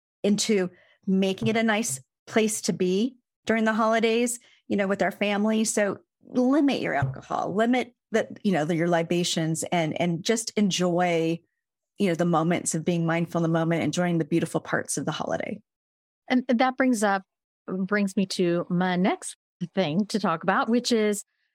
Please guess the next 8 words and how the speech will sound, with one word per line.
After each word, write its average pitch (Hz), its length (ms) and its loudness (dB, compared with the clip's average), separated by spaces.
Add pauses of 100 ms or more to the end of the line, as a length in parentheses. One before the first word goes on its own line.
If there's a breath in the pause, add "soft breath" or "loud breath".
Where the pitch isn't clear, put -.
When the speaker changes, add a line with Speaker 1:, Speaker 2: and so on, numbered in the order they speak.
(140)
Speaker 2:
having 277 300 2
boundaries 202 640 0
when 196 140 0
maybe 180 260 0
people 185 400 -4
are 170 240 0
not 170 600 0 (560)
having 165 600 0